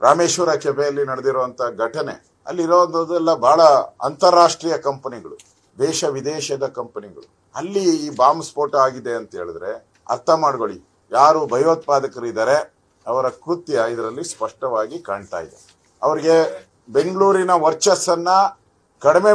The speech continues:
ಮಾಡ್ಬೇಕು, ಬೆಂಗಳೂರಲ್ಲಿ ಬರ್ತಕ್ಕಂಥ ಇನ್ವೆಸ್ಟ್ಮೆಂಟ್ ಕಡಿಮೆ ಆಗ್ಬೇಕು, ಬೆಂಗಳೂರಲ್ಲಿ ಅಭದ್ರತೆ ಮೂಡ್ಬೇಕು, ಆ ದೃಷ್ಟಿಯಿಂದ ಈ ಕೆಲಸ ಮಾಡಿದ್ದಾರೆ.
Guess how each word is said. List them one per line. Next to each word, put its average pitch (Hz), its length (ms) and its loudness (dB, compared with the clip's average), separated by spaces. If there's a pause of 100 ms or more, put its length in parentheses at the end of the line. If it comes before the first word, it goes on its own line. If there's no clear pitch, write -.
ಮಾಡ್ಬೇಕು, 147 480 2 (380)
ಬೆಂಗಳೂರಲ್ಲಿ 190 760 2
ಬರ್ತಕ್ಕಂಥ 165 580 0 (640)
ಇನ್ವೆಸ್ಟ್ಮೆಂಟ್ 190 680 0 (240)
ಕಡಿಮೆ 160 340 0
ಆಗ್ಬೇಕು, 123 400 -8 (420)
ಬೆಂಗಳೂರಲ್ಲಿ 190 640 4 (120)
ಅಭದ್ರತೆ 185 560 6 (120)
ಮೂಡ್ಬೇಕು, 143 520 0 (440)
ಆ 185 40 8 (120)
ದೃಷ್ಟಿಯಿಂದ 151 460 -4 (180)
ಈ 139 40 -6 (100)
ಕೆಲಸ 123 200 -4 (120)
ಮಾಡಿದ್ದಾರೆ. 95 380 -12